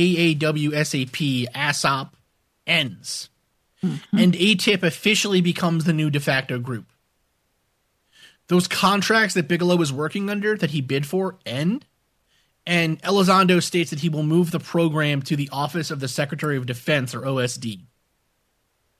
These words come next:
Speaker 1: At that point,
Speaker 2: Hmm.
Speaker 1: officially, the project will, uh, the project will kind of go under and continue until twenty twelve when it supposedly ends.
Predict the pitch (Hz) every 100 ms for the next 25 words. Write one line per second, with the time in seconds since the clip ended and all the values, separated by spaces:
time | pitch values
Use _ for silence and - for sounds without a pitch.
0 | _ _ _ _ _ _ _ _ 170 180
1 | - 262 262 - 180 170 160 - _ 175
2 | 156 - 233 - 185 135 120 117 123 _
3 | _ _ _ _ _ _ _ _ _ _
4 | _ 151 - 185 180 180 160 160 156 143
5 | 135 120 _ - 135 143 143 123 - _
6 | _ 143 139 196 180 180 180 165 175 151
7 | 131 151 151 151 151 151 156 170 143 135
8 | 156 143 156 131 120 127 123 143 127 156
9 | 131 - 175 160 143 131 131 120 123 147
10 | 147 131 123 131 123 113 113 -